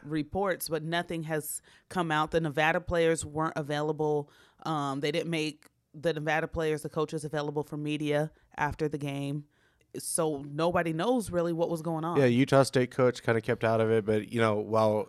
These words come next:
Speaker 2: emphasizing that they're the best fans in the country and that, you know, his job was to bring back, you know, that the energy that that building's, you know, had. So,
Speaker 1: So here's some tweets.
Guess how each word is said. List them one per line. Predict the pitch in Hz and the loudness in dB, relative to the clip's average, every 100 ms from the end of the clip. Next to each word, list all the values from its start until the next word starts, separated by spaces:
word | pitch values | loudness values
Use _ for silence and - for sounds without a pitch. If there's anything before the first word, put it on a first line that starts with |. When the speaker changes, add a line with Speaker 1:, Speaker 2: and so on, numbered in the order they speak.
| - | -4
Speaker 2:
emphasizing | 113 104 - 107 101 107 98 | -4 -2 -2 0 0 0 0
that | 95 95 | 0 0
they're | 101 | -2
the | 95 | 0
best | 104 104 | -2 -2
fans | - 101 98 | -2 -2 -2
in | 90 | -6
the | 92 | -4
country | 107 101 101 101 98 90 | -4 -4 -2 -2 -2 -2
and | 87 87 85 - - - - | -6 -8 -10 -18 -20 -20 -6
that, | 104 98 92 | 0 0 0
you | - | -4
know, | 95 | -4
his | 90 98 | -2 -4
job | - 98 95 | 0 2 2
was | 95 - - | 0 -4 -10
to | 92 | -8
bring | 98 95 | -6 -6
back, | 95 95 92 - _ _ _ _ _ _ _ _ _ _ - | -4 -4 -6 -10 _ _ _ _ _ _ _ _ _ _ -6
you | |
know, | 90 87 | -2 -2
that | 82 87 82 | -2 -4 -4
the | 87 85 82 - _ - | -6 -4 -4 -6 _ -4
energy | 113 110 90 101 95 | 0 2 2 -2 -2
that | 95 | -2
that | 90 90 | -4 -2
building's, | 90 90 90 82 90 - - | -2 0 -2 -4 -6 -8 -8
you | 92 | -4
know, | 87 | -4
had. | 85 85 78 80 - - | -4 -4 -6 -10 -20 -14
So, | 123 123 123 _ _ _ _ _ _ | -8 -8 -8 _ _ _ _ _ _
Speaker 1:
So | - - - 220 190 | -12 -8 -2 4 4
here's | 202 247 - | 4 0 0
some | 247 196 | -2 0
tweets. | - 226 202 165 - - - | 2 4 4 2 -2 -6 -8